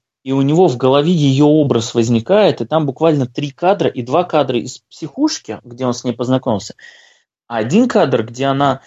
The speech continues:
он надевает на нее это оранжевое пальто, сам одет нормально, и он, то ли это прыжок в будущее, то ли это, наоборот, какое-то воспоминание, и, соответственно, возможно, она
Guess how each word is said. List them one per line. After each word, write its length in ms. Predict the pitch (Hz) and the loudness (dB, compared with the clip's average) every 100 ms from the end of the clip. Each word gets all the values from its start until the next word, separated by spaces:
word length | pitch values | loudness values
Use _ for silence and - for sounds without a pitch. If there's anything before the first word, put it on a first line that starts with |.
| _ _ _ - | _ _ _ -10
он 180 | 131 131 | -4 -4
надевает 460 | 123 135 135 123 | -2 2 2 2
на 40 | 123 | -2
нее 240 | 123 127 117 | 2 4 4
это 240 | 107 117 | 2 0
оранжевое 460 | 120 113 110 107 104 | 2 0 0 -2 -2
пальто, 600 | 107 104 - 160 247 - | -4 -8 -2 0 0 -2
сам 300 | - 143 131 | -6 -4 0
одет 280 | 120 127 120 | 0 0 -2
нормально, 640 | 117 120 156 226 202 - - | -2 0 2 2 2 -2 -6
и 440 | 131 131 135 127 - | 0 2 4 4 2
он, 400 | 139 151 143 - _ | 2 2 2 -2 _
то 80 | 131 | -6
ли 140 | 123 123 | 0 2
это 440 | 113 - 113 101 - - | 2 2 2 2 -2 -8
прыжок 340 | 123 131 110 | -2 0 0
в 120 | 101 | -4
будущее, 640 | 117 127 175 - 226 220 233 | -6 0 0 0 0 0 0
то 100 | 139 | -6
ли 140 | 135 123 | 0 2
это, 200 | 117 123 | 2 0
наоборот, 580 | 120 117 117 127 123 - | 0 0 2 2 0 -2
какое-то 420 | 113 127 113 117 | -8 -6 -4 -4
воспоминание, 960 | 110 - - 110 110 131 190 196 190 - _ _ _ | -6 -8 -6 -4 0 2 2 2 0 -6 _ _ _
и, 60 | |
соответственно, 800 | - 127 123 131 - 127 120 113 - _ _ _ | -2 -2 0 -2 -2 -2 -2 -2 -8 _ _ _
возможно, 480 | 120 113 147 131 127 | -12 -6 -4 0 2
она 260 | 127 127 | 2 0